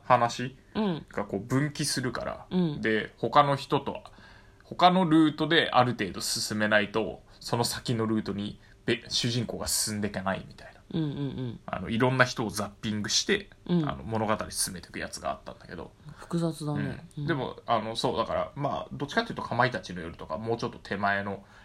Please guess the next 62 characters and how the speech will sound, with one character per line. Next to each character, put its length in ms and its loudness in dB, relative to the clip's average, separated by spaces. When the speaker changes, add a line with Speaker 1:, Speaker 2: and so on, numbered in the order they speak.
Speaker 1:
や 120 -2
つ 140 -12
な 160 -8
の 80 -12
か 80 -12
も 80 -16
し 80 -10
れ 60 -8
な 80 -6
い 20 -18
け 80 -6
ど、 80 -6
分 320 2
岐 160 6
は 80 10
全 220 4
部 80 -6
見 120 -8
た 120 -6
い 20 -4
な。 60 -10
Speaker 2:
う 40 -4
ー 760 -2
ん。 80 0
Speaker 1:
こ 60 0
こ 100 -4
変 120 6
え 40 0
た 120 6
ら 80 -2
ど 140 -4
う 40 -6
な 100 -10
る 80 -14
ん 80 -20
だ 100 -14
ろ 100 -16
う 40 -20
と 80 -16
か。 140 -14
Speaker 2:
そ 200 0
れ 60 10
は 40 10
で 60 6
も、 260 4
戻-、 360 6
戻 400 8
る 40 6
ん 80 6
じ 60 8
ゃ 20 10
な 140 6
く 40 -4
て、 140 4
な 80 6
ん 40 2
か 60 6
別 280 8
の 120 10
方 160 8
法 160 6
で 140 2